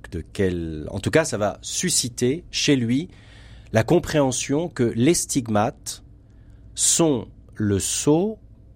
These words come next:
que Dieu est venu imprimer dans la chair de François pour confirmer que le chemin de François était vraiment un chemin d'imitation de Jésus, au point de porter dans sa chair les marques mêmes de Jésus. Et ça, ça va beaucoup marquer la théologie de Bonaventure,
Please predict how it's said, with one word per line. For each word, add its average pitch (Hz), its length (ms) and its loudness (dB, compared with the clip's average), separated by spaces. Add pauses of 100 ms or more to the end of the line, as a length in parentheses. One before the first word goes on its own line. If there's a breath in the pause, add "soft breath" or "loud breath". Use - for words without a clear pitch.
(160)
que 123 80 2
Dieu 117 380 4
est 117 40 4
venu 113 280 0
imprimer 120 420 -2
dans 101 120 -2
la 92 100 -2
chair 143 260 0
de 120 120 -2
François 107 460 -4
pour - 200 -8
confirmer 117 600 -2
que 113 120 -4
le 98 80 0
chemin 127 320 0
de 110 80 0
François 101 460 -4
était 101 180 -6
vraiment 113 320 -2
un 101 80 -2
chemin 107 480 -2
d'imitation 107 960 -2 (720 soft breath)
de 104 120 2
Jésus, 101 580 0 (340 soft breath)
au 147 140 6
point 139 360 0
de 151 80 0
porter 120 480 -2
dans 113 160 0
sa 107 160 -2
chair 113 400 -2
les 98 120 0
marques 104 360 -2
mêmes 95 580 2 (320 soft breath)
de 104 120 -2
Jésus. 92 420 -4 (640 loud breath)
Et 131 100 4
ça, 185 140 6
ça 170 140 2
va 127 120 4
beaucoup 180 380 2
marquer 147 340 0
la 135 120 2
théologie 120 440 0
de 113 60 -6
Bonaventure, 110 720 0